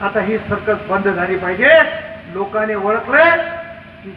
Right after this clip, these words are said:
ज्या ज्या घराण्याने शंकरराव चव्हाणाला मोठं केलं, ते ते घराणं अशोकरावनं संपविलेलं आहे, म्हणून आम्ही तुम्हाला संपविल्याशिवाय राहणार नाही, ते समोरासमोर सांगलेलं आहे. म्हणून मला खात्री आहे मित्रो,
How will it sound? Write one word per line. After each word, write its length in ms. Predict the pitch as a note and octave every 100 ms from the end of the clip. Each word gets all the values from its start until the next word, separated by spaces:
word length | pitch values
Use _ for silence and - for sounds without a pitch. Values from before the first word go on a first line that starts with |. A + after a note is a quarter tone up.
| -
ज्या 280 | G#3+ A#3+
ज्या 300 | A#3+ A3+ A#3+
घराण्याने 640 | A#3+ F#3+ A3 A3 A3 A3 A3 G#3+
शंकरराव 420 | G#3 G#3+ A3 G#3+
चव्हाणाला 520 | G#3+ G#3 G#3+ G#3+ G3+
मोठं 320 | G3+ G3+ G#3 G#3
केलं, 280 | G#3 C4 E4+ - - - - -
ते 160 | G#3 G3+
ते 100 | G#3
घराणं 400 | F3+ F#3+ G3+ G3+
अशोकरावनं 600 | F#3+ F#3+ G3+ G3 G3 G3
संपविलेलं 600 | - G3 G3 G3+ F#3+ F#3
आहे, 580 | F3+ F#3+ E4+ D#4+ - - -
म्हणून 220 | G3 G#3+
आम्ही 220 | G#3 G#3 G#3
तुम्हाला 300 | G#3 G3+ G#3
संपविल्याशिवाय 760 | G3 G3+ F#3 G3 G3+ G3 G3+ F#3
राहणार 400 | G#3 C4+ F4 -
नाही, 240 | B3 G#3+ G3 - - G#3+
ते 120 | G#3
समोरासमोर 720 | F#3+ F#3+ G3 F#3+ F#3+ F#3 F3+
सांगलेलं 480 | F3+ F3+ E3 D#3+ -
आहे. 160 | - - - - - - - - - - - - - - - - - - - - - -
म्हणून 180 | F#3+
मला 180 | G3 F#3+
खात्री 360 | F#3+ E3+ F3+ G#3+
आहे 100 | G3+
मित्रो, 340 | F#3+ F#3 F3